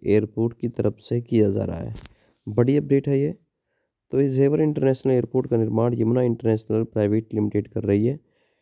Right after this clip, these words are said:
नोएडा के जेवर में अंतर्राष्ट्रीय हवाई अड्डे का निर्माण कार्य चल रहा है। नोएडा अंतर्राष्ट्रीय हवाई अड्डे का पहला चरण सितंबर दो हज़ार चौबीस में पूरा हो जाने की पूरी उम्मीद जो है वो, अ, जताई जा रही है।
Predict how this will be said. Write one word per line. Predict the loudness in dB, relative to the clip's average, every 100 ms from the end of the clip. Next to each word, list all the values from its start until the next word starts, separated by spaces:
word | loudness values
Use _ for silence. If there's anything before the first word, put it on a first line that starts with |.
| _ 0
नोएडा | 2 2 2
के | -2
जेवर | 0 2 2
में | 2
अंतर्राष्ट्रीय | 0 0 -4 -6 -4 -2
हवाई | 0 0
अड्डे | 0 -2
का | -2 -6 -4
निर्माण | -2 0 0 0
कार्य | 0 2 2
चल | 0 0
रहा | 0 0 -2
है। | -4 -6 _ _ _ -2
नोएडा | 2 2 0 0
अंतर्राष्ट्रीय | 0 -2 -4 -4 -4 -2
हवाई | 0 0
अड्डे | -2 0 -2
का | -2
पहला | -4 -4 -2
चरण | 0 0
सितंबर | 0 -4 -4 -2 0
दो | 0
हज़ार | 0 0
चौबीस | 0 0 0 0
में | -2 -2
पूरा | 0 2 2
हो | 2
जाने | -2 -2 -4
की | -6
पूरी | -6 -4 -2 -2 -4
उम्मीद | -2 0 -2 -2
जो | -2
है | -2
वो, | -2 -4 -6 _ _ _ _
अ, | 2
जताई | 2 0 0 2 2
जा | 0 -2
रही | -2 -4
है। | -6 -8